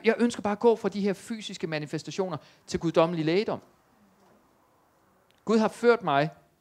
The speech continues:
og jeg tror også, Gud er ved at føre os som menighed fra ligegyldighed ind i lydhørhed. Fra lydhørhed ind i profetisk fornemmelser.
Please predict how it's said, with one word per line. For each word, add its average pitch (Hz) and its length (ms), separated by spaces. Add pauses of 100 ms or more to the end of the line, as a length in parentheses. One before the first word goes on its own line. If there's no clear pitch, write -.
(100)
og 156 120
jeg 160 100
tror 214 220
også, 175 140
Gud 208 120
er 190 60
ved 202 120
at 196 60
føre 220 260
os 185 140
som 185 140
menighed 170 360 (280)
fra 175 340 (720)
ligegyldighed 214 600 (920)
ind 220 160
i 180 180 (880)
lydhørhed. 220 640 (840)
Fra - 200
lydhørhed 226 680 (220)
ind 233 160
i 214 60
profetisk 220 920 (120)
fornemmelser. 240 540